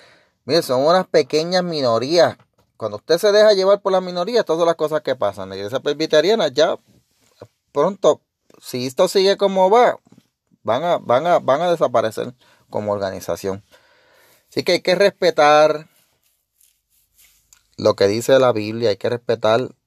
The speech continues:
lo que está escrito, lo que vino de arriba. Porque lo que dicen los hombres, los hombres cambian una y otra vez.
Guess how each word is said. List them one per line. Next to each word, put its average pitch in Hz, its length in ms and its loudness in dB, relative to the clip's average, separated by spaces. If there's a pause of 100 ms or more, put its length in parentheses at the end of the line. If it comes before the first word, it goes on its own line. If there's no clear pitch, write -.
(240)
lo - 140 -12
que - 80 -14
está 101 260 -2
escrito, 110 580 -6 (500)
lo 92 120 -10
que 92 160 -4
vino 113 400 -2
de 120 120 4
arriba. 110 600 -2 (1000)
Porque 127 140 -6
lo 135 80 2
que 156 80 4
dicen 180 180 0
los 175 100 2
hombres, 180 220 2
los 151 80 4
hombres 160 260 0
cambian 151 380 -2
una 139 300 -2
y 120 60 -2
otra 127 240 -2
vez. 120 260 -4